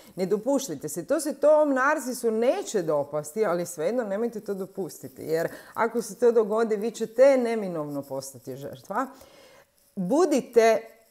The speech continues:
svjesni da ta, da taj odnos ne može biti bliski, ne može biti intiman, jer,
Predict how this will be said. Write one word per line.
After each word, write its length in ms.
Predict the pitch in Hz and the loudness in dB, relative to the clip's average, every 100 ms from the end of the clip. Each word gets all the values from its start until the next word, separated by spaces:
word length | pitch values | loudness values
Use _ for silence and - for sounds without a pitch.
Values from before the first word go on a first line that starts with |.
| _ _ _ - - | _ _ _ -18 -6
svjesni 920 | - - 240 262 254 - 196 160 160 | -4 0 8 8 8 2 -4 -6 -6
da 240 | 160 175 - - - _ | -4 -4 -4 -14 -20 _
ta, 460 | 269 349 262 143 139 - _ _ _ _ _ _ _ | 2 2 0 -2 -4 -12 _ _ _ _ _ _ _
da 140 | 190 | -2
taj 340 | 185 254 330 285 | 0 0 2 4
odnos 440 | 240 226 170 - | 4 0 -4 -4
ne 220 | 185 196 | 0 2
može 300 | 269 185 143 | 2 0 -4
biti 320 | 120 131 - 135 | -10 -12 -12 -14
bliski, 680 | 117 143 139 - 165 190 226 | -10 -10 -12 -12 -8 -8 -2
ne 200 | 196 240 | 0 2
može 280 | 233 156 | 2 0
biti 320 | 123 151 - 147 | -6 -10 -10 -8
intiman, 720 | 143 147 - 151 160 175 165 | -8 -10 -8 -6 -6 -6 -2
jer, 220 | 170 | 0